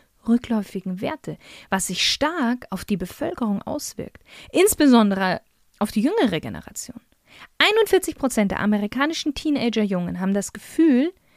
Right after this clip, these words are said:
dass von ihnen erwartet wird, ihre Wut durch Gewalt auszudrücken. So, also eine Rückbesinnung auf traditionelle Werte ist von Natur aus regressiv. Und immer dann, wenn Männlichkeit der alten Schule das Gefühl hat,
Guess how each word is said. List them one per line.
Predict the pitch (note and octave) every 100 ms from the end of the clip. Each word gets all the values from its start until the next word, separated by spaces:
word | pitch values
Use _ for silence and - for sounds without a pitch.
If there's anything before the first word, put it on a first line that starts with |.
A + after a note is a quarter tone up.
| _ -
dass | G3+
von | - G3
ihnen | - D#4+ C#4+
erwartet | G#3+ F3 F#3+ F#4 - G3 E3+
wird, | D#3+ F#3+ B3+ _ _ _ _ _
ihre | G#3 G3 G3+ F3
Wut | G3+ D4+ -
durch | A#3+ -
Gewalt | F3+ F#3+ B3+ -
auszudrücken. | - - - - - _ - _ _ _ _ _ _ _ _ _ _
So, | - G#3 F#3
also | F#3+ A#3
eine | A#3 C4
Rückbesinnung | C4+ F#4 - E4+ A#3+ G3 F3+
auf | - -
traditionelle | G#3 A3+ C4 C4+ C4+ C4 G3+
Werte | E3 -
ist | - -
von | G#3
Natur | G#3 G3 - D4 C#4+
aus | A3+ G#3 -
regressiv. | F3+ F3 D#3+ - - - -
Und | G3+
immer | C4+ F4 -
dann, | G#3+ E3 C3 - _ _ _ -
wenn | G3 G3
Männlichkeit | A3+ C4+ C#4 B3+ - E3+ - -
der | -
alten | A3+ G#3 - G#3+
Schule | - - A#3+ F3+ - - _ _ _ _ _
das | G3+ -
Gefühl | G3+ - - C#4+ A3+
hat, | D#3+ - -